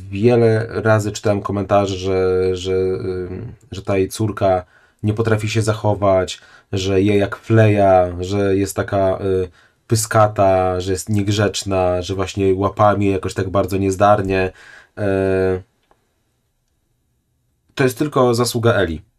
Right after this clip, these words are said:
Dzieci same się nie potrafią wychować i to, co, e, to, jak się dzieci zachowują, e, dzieci niegrzeczne, e, no to wystarczy spojrzeć na to, ile rodzic daje od siebie.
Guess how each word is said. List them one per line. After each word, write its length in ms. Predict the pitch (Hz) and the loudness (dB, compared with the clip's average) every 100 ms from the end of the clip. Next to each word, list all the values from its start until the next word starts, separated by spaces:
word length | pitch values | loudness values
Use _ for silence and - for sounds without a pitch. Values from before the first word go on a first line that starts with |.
| _ _ _ - | _ _ _ -6
Dzieci 280 | 120 - 113 | -4 -4 -2
same 240 | 117 117 | 0 0
się 100 | 110 | -2
nie 100 | 101 | -4
potrafią 340 | - 113 113 | -2 -2 0
wychować 520 | 113 113 120 143 151 - - - - - | 0 0 -2 -2 -6 -12 -20 -20 -18 -4
i 380 | 113 110 110 - _ _ | 0 0 -2 -8 _ _
to, 140 | - 113 | -2 0
co, 420 | - 107 104 - 104 101 | 4 4 4 0 -4 -4
e, 40 | 92 | -4
to, 180 | 127 | 2
jak 120 | 117 107 | 2 2
się 120 | 110 | -4
dzieci 220 | 104 107 | -4 -6
zachowują, 640 | 104 107 107 110 127 160 - _ _ _ _ _ - _ _ _ _ - | -6 -2 -2 2 2 2 -2 _ _ _ _ _ -20 _ _ _ _ -8
e, 40 | 98 101 101 95 90 - | -2 2 2 0 -4 -10
dzieci 320 | 107 107 107 | -4 -4 0
niegrzeczne, 600 | 104 95 113 104 117 120 82 - - _ - - | -2 2 2 2 -2 -4 -6 -18 -20 _ -20 -10
e, 60 | 104 104 | -4 0
no 100 | 113 | 0
to 280 | 117 120 117 | 2 2 2
wystarczy 600 | 95 98 120 143 135 117 | -2 -8 -2 -2 -2 -4
spojrzeć 540 | - 127 117 - - | 0 2 2 -2 -6
na 180 | 113 117 | -2 0
to, 120 | 117 | 2
ile 260 | 107 107 107 | 2 2 2
rodzic 240 | 107 98 | 0 -2
daje 180 | 101 95 | 0 0
od 80 | 90 | 0
siebie. 300 | 87 - | -2 -4